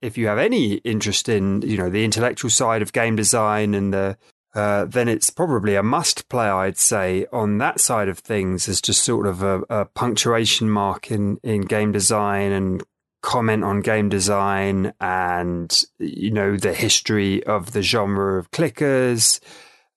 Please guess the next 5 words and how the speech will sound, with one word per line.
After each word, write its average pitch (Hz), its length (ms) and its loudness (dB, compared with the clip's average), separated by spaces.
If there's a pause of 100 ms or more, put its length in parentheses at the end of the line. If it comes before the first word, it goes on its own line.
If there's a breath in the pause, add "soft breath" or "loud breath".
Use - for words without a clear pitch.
(120)
And 107 640 2 (480)
yeah, 185 320 2
I 110 80 0
think, 147 480 -2 (220)
uh, 135 120 0